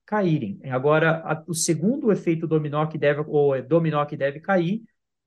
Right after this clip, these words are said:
junto com isso tudo, é que, dado essa, essa pressão dentro, eh, de, eh, principalmente de gestores, em procurar formas diferentes de alocar capital no momento, e, e também a gente tá tendo essa,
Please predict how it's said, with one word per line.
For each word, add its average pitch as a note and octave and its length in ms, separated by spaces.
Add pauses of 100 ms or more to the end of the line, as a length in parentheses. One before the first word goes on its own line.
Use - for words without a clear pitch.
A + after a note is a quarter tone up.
(200)
junto F3+ 420
com D3+ 160
isso B2+ 280
tudo, G3 420
é D3 160
que, F3+ 420 (460)
dado F#3+ 320
essa, D3+ 680
essa D3+ 180
pressão F#3+ 640
dentro, D#3+ 680
eh, C3 220
de, B2+ 600
eh, B2+ 200
principalmente D#3+ 440
de F#3+ 80
gestores, D#3 680
em C3 80
procurar C#3+ 400
formas D#3 380
diferentes C#3+ 520
de C3 100
alocar C3+ 400
capital C3 420
no B2 60
momento, D#3 560 (680)
e, B2+ 460
e - 20
também D3 400
a D#3+ 40
gente D#3+ 220
tá - 80
tendo D3+ 160
essa, C#3 260